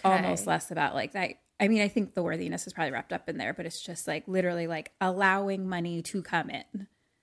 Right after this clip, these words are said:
Speaker 1: Yeah.
Speaker 2: And, like, allowing help,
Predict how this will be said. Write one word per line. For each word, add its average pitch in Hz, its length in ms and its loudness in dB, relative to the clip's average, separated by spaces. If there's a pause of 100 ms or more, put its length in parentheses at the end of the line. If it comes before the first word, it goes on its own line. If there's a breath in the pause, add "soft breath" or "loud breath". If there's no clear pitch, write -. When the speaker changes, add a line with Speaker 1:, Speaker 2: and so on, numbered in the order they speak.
(340)
Speaker 1:
Yeah. 185 280 0
Speaker 2:
And, 175 340 -2 (100)
like, 175 420 -4 (120)
allowing 175 540 0
help, - 480 -4